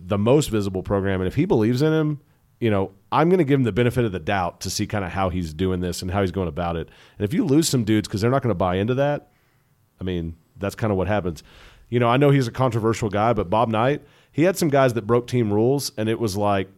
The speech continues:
I mean, go run your lines or you're off the team. You know, and they were some big contributors, and there were guys that took care of business, and there were guys that didn't. You know, and that's, you give, you give somebody the choice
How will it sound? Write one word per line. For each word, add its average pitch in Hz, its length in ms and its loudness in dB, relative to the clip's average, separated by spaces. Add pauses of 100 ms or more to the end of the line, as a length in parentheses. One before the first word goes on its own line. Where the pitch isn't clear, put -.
I 104 40 -4
mean, 107 200 0
go 113 100 2
run 156 220 4
your 131 100 2
lines 117 340 2
or 104 60 0
you're 95 180 0
off 101 140 0
the - 80 -10
team. 90 380 -4 (480)
You 110 100 0
know, 113 140 2
and 120 120 2
they 143 100 4
were 165 100 2
some 156 220 0
big 120 300 -2
contributors, 101 760 -4 (100)
and 104 400 -2
there 110 140 2
were 120 100 4
guys 107 320 2
that 104 280 0 (380)
took 147 160 0
care 131 160 2
of 110 80 2
business, 139 540 2
and 101 120 0
there 113 80 4
were 120 60 4
guys 113 240 2
that 95 140 -2
didn't. 120 300 0 (340)
You 98 140 -2
know, 110 160 2
and 98 80 0
that's, - 420 -4
you 107 140 -4
give, 143 240 0
you 123 80 -2
give 160 180 2
somebody 151 280 2
the 92 100 -6
choice - 500 -4